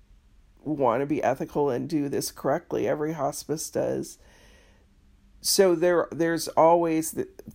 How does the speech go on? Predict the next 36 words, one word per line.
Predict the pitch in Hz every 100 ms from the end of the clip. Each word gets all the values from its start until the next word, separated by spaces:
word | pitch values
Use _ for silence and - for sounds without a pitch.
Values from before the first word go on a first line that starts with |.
| - -
things | 175 170
are | 160
constantly | 139 151 147 - 175 151 151
reviewed, | 147 143 147 147 147 196 -
but | -
some | - 175
people | 196 202 208 214
just | 208 185 -
have | 165
a | 160
longer | 156 151 156 170
decline. | 160 160 - 151 113 101 180 - - - - - -
So | - - 160 160 156 147 147 - -
they | 156
may | 151 151
be | 156 160
on | 143 156
hospice | 165 147 - - 147 - -
quite | - - 147
a | 147
bit | 131 -
longer, | 147 143 151 165
and | 180 160
some | - 160
people | 185 160 160
are | 151 147 147
able | 131 165 170 175
to | - 143
accept | 127 - - 147 - -
and | - 147
come | - 156
on | 151 135
earlier. | - 143 147 170 190 226 254 - - - - - -
It | - 160
just | - 208 - -
really | 175 185 185 180 165 -